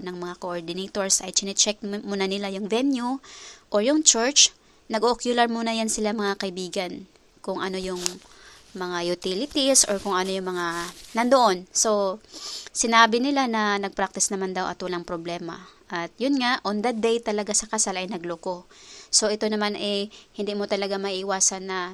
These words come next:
talagang nangyayari kasi wala tayong control. Malay mo, nung panahon na nag-practice sila ay okay yun. Then, nung araw talaga ng kasal ay nagloko. So, yun nga yung sinasabi nila, mga kaibigan, na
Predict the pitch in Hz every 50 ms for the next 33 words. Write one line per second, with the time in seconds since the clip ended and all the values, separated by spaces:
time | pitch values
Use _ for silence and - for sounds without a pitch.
0 | - - 202 208 214 196 208 196 190 190 190 190 190 190 196 190 208 247 277 277
1 | 247 220 220 220 208 - 220 214 196 190 202 - _ _ - 226 233 240 - 240
2 | 240 247 240 226 - 254 254 254 277 269 240 226 202 208 220 226 254 254 240 214
3 | 202 208 196 196 - 196 202 196 208 208 196 190 190 185 185 - - 185 185 -
4 | - 208 - - 214 208 180 185 - 180 190 - - 262 262 247 214 202 214 214
5 | - - - - - - - - 208 208 208 202 196 214 - _ _ _ _ _
6 | - 208 208 208 220 220 214 220 214 214 202 202 196 196 190 196 196 - 208 -
7 | 208 196 196 185 185 185 180 208 247 240 - 190 185 - - - _ _ _ _
8 | _ _ _ - - - - 262 247 262 294 320 311 311 311 269 262 269 262 -
9 | 262 254 247 - 262 254 240 254 240 240 233 226 220 220 220 214 208 - 214 208
10 | 190 208 208 190 - 208 202 220 202 185